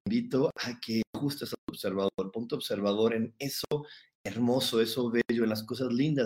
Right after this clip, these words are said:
que hay a tu alrededor. Eh, el poder estar viendo lo bonito, el poder estar viendo lo, lo hermoso que está a nuestro alrededor,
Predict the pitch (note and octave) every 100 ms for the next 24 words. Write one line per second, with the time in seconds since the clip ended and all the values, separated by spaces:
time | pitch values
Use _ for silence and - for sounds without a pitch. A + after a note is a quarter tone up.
0 | - A#2 A2+ A2+ G#2 G2+ F#2+ F#2 F2+ F#2
1 | - _ - - - - G2 G#2 A2 A2+
2 | G#2+ - A#2 C3+ - C3 A2 A2+ D#3 E3+
3 | C#3+ A2 G#2+ G#2+ A2 B2+ B2+ G#2+ A2+ -
4 | A#2 A2+ A#2 A2+ A#2 A2 G#2+ G#2 G2 G#2
5 | B2+ - - - - G#2+ A2 A2+ G#2 G2
6 | G2+ B2